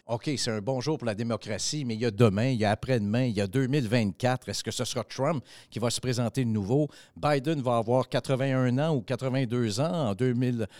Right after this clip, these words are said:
en deux mille vingt-quatre. » J'ai peur, Michel. <laughs> Je t'avoue que je regarde ce qui se passe aux États-Unis, puis je me dis, euh, « OK, je, je, je sais pas si on va aller jusqu'à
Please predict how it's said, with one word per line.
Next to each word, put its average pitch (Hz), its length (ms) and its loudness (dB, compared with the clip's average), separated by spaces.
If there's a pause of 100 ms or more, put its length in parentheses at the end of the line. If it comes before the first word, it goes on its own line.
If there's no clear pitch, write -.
(120)
en 110 80 2
deux 131 100 4
mille 135 180 2
vingt-quatre. » 127 520 2 (460)
J'ai 190 200 4
peur, 196 380 2
Michel. 113 440 0 (240)
<laughs> - 200 6
Je - 220 6
t'avoue 220 340 4 (320)
que 147 120 0
je 143 100 -2
regarde 170 340 0
ce - 60 -8
qui - 80 -4
se - 80 -6
passe 185 200 -2
aux 143 60 0
États-Unis, 127 560 0
puis 143 260 -2 (200)
je 131 100 0
me 139 80 8
dis, 175 340 2
euh, « 127 100 6
OK, 131 200 4
je, 110 120 2
je, - 80 -8 (120)
je - 580 -10
sais - 80 -4
pas 175 140 2
si - 80 0
on 120 140 2
va 113 100 6
aller 117 220 2
jusqu'à 104 340 0